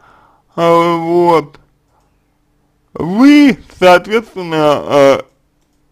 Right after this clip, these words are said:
и-, испытываете за это стыд. Вот этого, у этого есть, у этого есть,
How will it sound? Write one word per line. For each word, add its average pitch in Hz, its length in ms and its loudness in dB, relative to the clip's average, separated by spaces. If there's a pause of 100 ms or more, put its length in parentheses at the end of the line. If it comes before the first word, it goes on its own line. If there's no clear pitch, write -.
(360)
и-, - 200 -20
испытываете 165 640 -4
за 165 120 -4
это 170 260 0
стыд. - 380 -8 (1600)
Вот 127 240 -16
этого, 185 640 -6 (500)
у - 80 -8
этого 202 280 -2
есть, 180 640 -4 (400)
у - 120 -12
этого 180 280 -10
есть, 151 540 -10